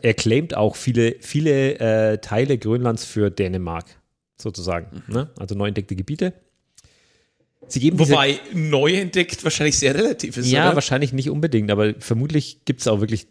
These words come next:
Speaker 1: Teile, wo einfach noch nie jemand war, ne? Es gibt aber Teile, wo auch die so,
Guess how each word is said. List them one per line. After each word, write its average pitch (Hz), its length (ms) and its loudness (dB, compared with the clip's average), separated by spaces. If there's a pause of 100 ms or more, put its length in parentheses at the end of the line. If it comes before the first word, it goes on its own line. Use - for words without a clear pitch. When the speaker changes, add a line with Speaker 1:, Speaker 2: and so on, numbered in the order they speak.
Speaker 1:
Teile, 95 280 0
wo 87 60 -10
einfach 90 260 -4
noch 95 80 0
nie 107 120 0
jemand 87 300 -2
war, 80 280 -2
ne? 123 160 2
Es 127 120 -4
gibt - 140 -2
aber 110 160 4
Teile, 107 320 2
wo 98 180 -2
auch 87 260 -2
die 95 160 -6
so, 95 140 -8